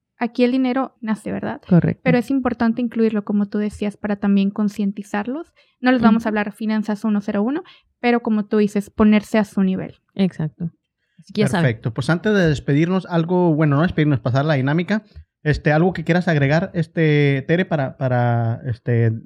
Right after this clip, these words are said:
Speaker 3: consejos o dónde te pueden comunicar contigo para que les ayudes.
Speaker 1: Consejos, pues bueno, como ya lo habíamos dicho, vamos a repasar los pasos súper rápido. Número uno, tener un presupuesto. Número dos, tener un seguro de vida.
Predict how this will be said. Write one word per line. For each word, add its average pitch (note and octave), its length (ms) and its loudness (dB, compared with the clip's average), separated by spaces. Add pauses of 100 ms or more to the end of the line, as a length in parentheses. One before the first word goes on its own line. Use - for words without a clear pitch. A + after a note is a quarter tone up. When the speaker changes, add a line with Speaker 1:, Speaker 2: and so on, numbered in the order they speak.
(280)
Speaker 3:
consejos C#3+ 800 2
o C#3 40 2
dónde C3 280 4
te C#3+ 100 -8
pueden C#3 200 0
comunicar B2+ 380 0
contigo D3 340 0
para C3 200 -2
que B2 100 -4
les A2+ 160 0
ayudes. C#3 260 2
Speaker 1:
Consejos, F4+ 280 -6
pues A3+ 140 -4
bueno, B3 220 -2
como B3 200 -4
ya A#3 100 0
lo A#3 60 -2
habíamos B3 320 -2
dicho, C#4 240 -2
vamos B3 260 0
a - 40 0
repasar A#3 340 -4
los A3+ 120 -2
pasos A3+ 300 -4
súper A3+ 300 0
rápido. C#4 460 0
Número B3+ 280 2
uno, B3 240 0
tener A3+ 220 0
un A3+ 80 2
presupuesto. C4 720 -2 (320)
Número A#3 340 4
dos, A#3 280 2
tener A#3 200 0
un A#3 100 4
seguro A3 300 0
de A3 80 -2
vida. C4+ 360 0